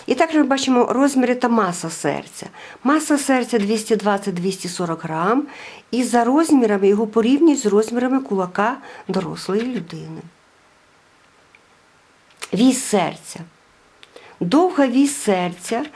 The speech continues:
що йде спереду назад, знизу вверх і зліва направо, з горизонтальною лінією, яка проведена через верхівку серця,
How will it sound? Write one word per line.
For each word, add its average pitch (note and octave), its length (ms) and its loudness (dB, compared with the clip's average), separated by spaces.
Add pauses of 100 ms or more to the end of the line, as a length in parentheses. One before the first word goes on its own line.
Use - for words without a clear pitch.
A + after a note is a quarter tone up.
(160)
що - 160 0
йде C4+ 220 2
спереду D4 500 0
назад, G3+ 680 0 (260)
знизу B3 500 4
вверх F#3 480 0
і G3 80 0
зліва A3 360 2
направо, F#3 640 -2 (400)
з - 80 -4
горизонтальною C4 840 2
лінією, G3 680 0 (480)
яка G3+ 200 -2
проведена B3+ 640 2
через A3+ 300 0
верхівку A3 540 -4
серця, F3+ 640 -4